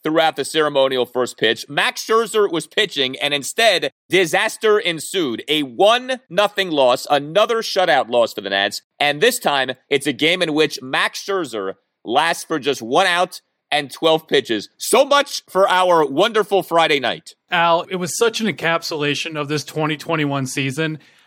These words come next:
Speaker 2: I can tell you later on in the show if you want. I charted out the curse that the Nats have been under ever since October of twenty nineteen, ever since the end of Parade Day, if you want.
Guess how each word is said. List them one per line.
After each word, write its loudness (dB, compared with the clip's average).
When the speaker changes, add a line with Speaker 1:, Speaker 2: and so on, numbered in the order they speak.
Speaker 2:
I -4
can -12
tell 0
you 2
later 0
on 0
in -6
the -2
show 0
if -6
you -4
want. 0
I 0
charted 0
out 0
the -4
curse -2
that -16
the -6
Nats 0
have -6
been -2
under -2
ever 0
since -6
October -2
of -6
twenty -6
nineteen, -4
ever -4
since -8
the -2
end -2
of -8
Parade -4
Day, 0
if -8
you -8
want. 0